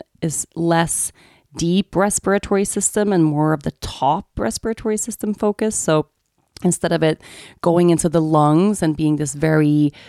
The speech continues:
breathing and cough-centered symptoms, a lot of people are having head colds and headaches and getting really stuffy and not being able to breathe through their noses. And, like, it's more centered around the head versus centered around the chest.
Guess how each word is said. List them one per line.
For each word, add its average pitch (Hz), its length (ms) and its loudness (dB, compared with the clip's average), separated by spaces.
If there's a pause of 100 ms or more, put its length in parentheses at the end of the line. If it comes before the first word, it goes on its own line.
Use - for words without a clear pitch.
(160)
breathing 160 840 2
and 156 220 -6
cough-centered 165 1160 -2 (280)
symptoms, 220 640 0 (260)
a 175 80 -4
lot 170 160 2
of 170 80 2
people 160 280 -2
are 156 60 2
having 151 260 -2
head 147 320 -4
colds - 560 -4 (400)
and 160 120 0
headaches 143 760 -2
and 143 380 -2
getting 160 200 0
really 160 200 0
stuffy 156 800 -2
and 151 240 -2
not 151 160 -2
being 160 100 0
able 156 180 0
to 156 120 -2
breathe 165 240 -2
through 160 140 -4
their 165 120 2
noses. 160 720 2
And, 147 120 -4 (400)
like, 160 140 -2
it's 160 220 0
more 156 160 4
centered 151 420 2
around 147 220 0
the 135 80 -2
head 139 400 -2
versus 143 360 0
centered 139 360 -2
around 139 180 -4
the 139 80 -6
chest. - 640 -4